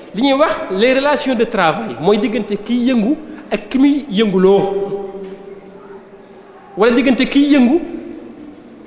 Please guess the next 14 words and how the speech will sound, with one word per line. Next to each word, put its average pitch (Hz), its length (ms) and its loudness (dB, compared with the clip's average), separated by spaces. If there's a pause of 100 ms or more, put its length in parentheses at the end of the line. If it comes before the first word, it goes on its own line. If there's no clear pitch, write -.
(240)
kiy 330 220 2
yëngulu 285 300 6
ak - 140 -4
ki 277 80 -2
muy 254 160 4
yënguloo, 202 340 4
wala 226 140 4
diggante 226 340 -4
kiy 240 240 0
yëngu 214 160 2
ak - 160 -8
ki 220 100 -6
muy 220 100 0
yëngul. 208 340 4